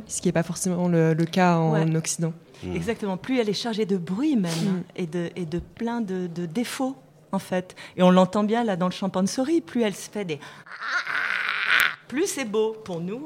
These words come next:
Speaker 2: euh, en Occident, c'est plutôt assez moche. Mais <laughs> bon, maintenant, ça a changé, heureusement. Enfin, les choses sont plus, euh, mais en tout cas, oui, ça remet, euh, vraiment en, en, en, en vie, en,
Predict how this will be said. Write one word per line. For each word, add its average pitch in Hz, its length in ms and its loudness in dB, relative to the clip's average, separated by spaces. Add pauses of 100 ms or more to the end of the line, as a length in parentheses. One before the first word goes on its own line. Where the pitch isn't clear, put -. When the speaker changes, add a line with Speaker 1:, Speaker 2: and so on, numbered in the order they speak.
Speaker 2:
euh, 151 400 -6
en 151 160 -10
Occident, 151 460 -10
c'est - 180 -12
plutôt - 320 -4
assez 180 300 2
moche. 214 560 2
Mais 165 200 0 (420)
<laughs> - 420 0
bon, 165 80 0
maintenant, 165 320 -2
ça 180 180 -8
a 180 60 -6
changé, 196 400 -4
heureusement. 220 460 -2
Enfin, 175 300 -8
les 165 80 -12
choses 165 380 -12
sont 160 220 -12
plus, 170 320 -6
euh, 160 40 -4 (640)
mais 190 140 4
en 190 80 6
tout 220 100 -2
cas, 262 160 4
oui, 311 220 8
ça 208 160 2
remet, 202 280 4
euh, 180 320 0
vraiment 190 800 -2
en, 180 60 -6
en, 175 800 -6
en, 165 80 -2
en 160 60 -2
vie, 226 440 2
en, 170 220 0